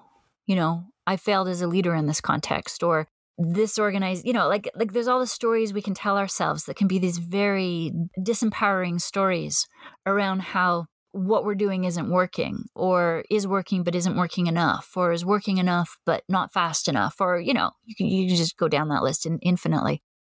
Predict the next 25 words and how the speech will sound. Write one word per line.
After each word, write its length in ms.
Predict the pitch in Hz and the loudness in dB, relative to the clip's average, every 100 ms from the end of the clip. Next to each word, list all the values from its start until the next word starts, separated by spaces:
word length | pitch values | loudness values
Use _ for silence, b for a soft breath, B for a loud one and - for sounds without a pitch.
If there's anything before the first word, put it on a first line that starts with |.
| _ _ _ | _ _ _
When 720 | - 214 214 240 262 269 254 - _ - | -4 -2 0 2 2 2 0 -2 _ 0
I 140 | 196 | 0
show 360 | 202 - 214 202 | 0 -2 0 2
up 300 | 202 220 - - | 2 0 -4 -4
with 140 | 190 - | -4 0
that 220 | 196 - | 0 2
intention 1160 | 190 180 - - 240 247 - - 165 151 165 180 B B | 0 -2 -4 -6 0 2 0 0 0 2 0 -2 B B
and 100 | - | 0
I 40 | 185 | 2
have 280 | 196 190 | 2 -2
clarity 640 | - - - 240 240 214 196 | -6 -8 -2 0 2 0 -2
of 80 | |
that 160 | 175 170 | 0 0
intention 480 | 165 165 202 - 175 | 0 0 -2 0 2
and 80 | 170 | 2
I've 120 | - | -2
created 340 | - 196 208 | 0 2 2
those 160 | 185 - | 2 0
conditions 420 | 190 180 175 180 | 0 0 0 -2
for 160 | - 180 | 0 0
myself, 800 | 156 147 - - 208 170 139 - - _ - | 2 0 -2 0 2 2 0 -8 -20 _ -2
I'm 120 | 202 | -2
far 300 | - 202 208 | 0 0 2
less 300 | 202 196 180 175 | 0 -4 -6 -4
vulnerable 760 | 185 196 196 175 160 156 156 | 0 2 0 0 0 0 0